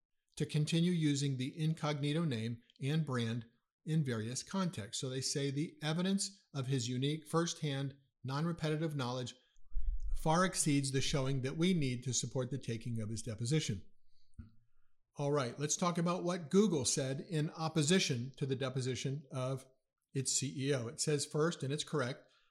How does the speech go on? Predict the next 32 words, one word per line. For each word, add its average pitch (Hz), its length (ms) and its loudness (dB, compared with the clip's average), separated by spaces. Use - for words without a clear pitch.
there's 143 220 0
a 147 60 4
rigorous 175 440 4
standard 147 520 0
for 127 180 -4
deposing 143 560 0
an 135 160 -4
Apex 151 460 -2
witness, 120 400 -6
and 190 140 2
they 208 80 4
say 202 200 4
the 196 100 2
plaintiffs 185 360 0
here 175 180 2
simply 170 380 2
don't 143 320 0
meet 135 200 0
that 131 200 -4
standard 135 480 2
based 135 280 0
on 127 120 -2
what 135 120 0
it 147 120 -2
says, 135 400 0
really 156 260 2
scant 170 640 0
evidence 123 560 0
of 131 160 -4
Mister 135 280 -2
Pichai's 127 480 -2
involvement. 135 460 2